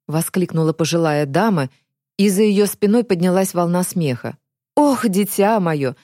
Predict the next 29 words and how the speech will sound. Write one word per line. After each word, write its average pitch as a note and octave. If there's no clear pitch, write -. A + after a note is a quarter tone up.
вы F#3+
просто A#3
очаровательно A#3
наивны!» A3+
Варя G#3
больно G3+
закусила F#3
губу F3+
и A3
со G#3+
всей B3
силы B3+
сжала G#3
руки A3
в G3+
замок. F#3
Она E3+
даже F3
не F#3
успела G3
показать F#3+
машину, F#3+
как A3+
над G#3+
ней C4
уже A#3+
посмеялись. A#3+
Полный D#4
провал! A3